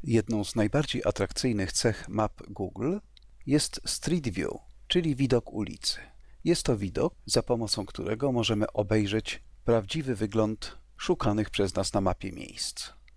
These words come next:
Oczywiście Street View nie obejmuje wszystkich miejsc na świecie,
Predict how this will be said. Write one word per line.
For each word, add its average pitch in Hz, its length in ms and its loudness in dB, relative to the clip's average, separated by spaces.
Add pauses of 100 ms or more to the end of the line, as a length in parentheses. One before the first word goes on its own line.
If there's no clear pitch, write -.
(360)
Oczywiście 110 560 0
Street - 380 0
View 101 340 4
nie 107 180 0
obejmuje 98 480 2
wszystkich - 460 -2
miejsc 95 300 -4
na - 120 -2
świecie, - 600 -4